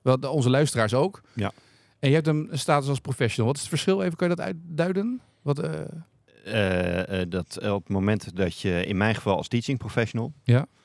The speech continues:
Speaker 2: eh, dan is er een, eh, fase dat je over, eh, dat je lid wordt van de P G A. Als teaching professional heb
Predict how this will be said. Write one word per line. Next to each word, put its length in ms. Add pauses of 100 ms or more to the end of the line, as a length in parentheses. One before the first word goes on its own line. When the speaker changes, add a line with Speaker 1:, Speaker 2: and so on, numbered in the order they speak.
(380)
Speaker 2:
eh, 320
dan 220
is 180
er 100
een, 160
eh, 160
fase 320
dat 160
je 100
over, 320
eh, 240
dat 160
je 100
lid 160
wordt 180
van 160
de 100
P 100 (100)
G 60
A. 180 (880)
Als 80
teaching 240
professional 400
heb 100